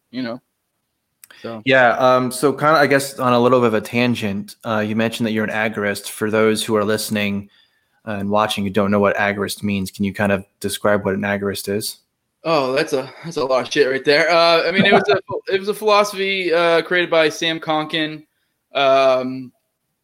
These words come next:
Speaker 1: I mean, I, I have, like, slight minor disagreements with Konkin, but for the most part, I pretty much agree with everything he said. Um, he kind of really advocated, uh, utilizing the counter economics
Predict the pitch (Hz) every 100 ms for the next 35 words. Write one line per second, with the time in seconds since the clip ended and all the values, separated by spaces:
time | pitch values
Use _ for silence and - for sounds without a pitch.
0 | _ 160 160 175 190 156 185 208 226 180
1 | 180 185 - 185 190 165 170 175 175 170
2 | 170 170 165 156 170 165 165 160 151 147
3 | 165 165 - 156 147 156 151 143 139 139
4 | 143 135 135 135 131 147 143 135 - _
5 | _ _ _ 139 143 143 139 135 147 196
6 | 226 214 202 170 190 185 139 156 165 160
7 | - 165 165 160 160 151 139 143 139 139
8 | 139 151 147 143 139 147 143 135 135 131
9 | 123 - _ - 156 156 156 127 147 147
10 | 147 151 156 - -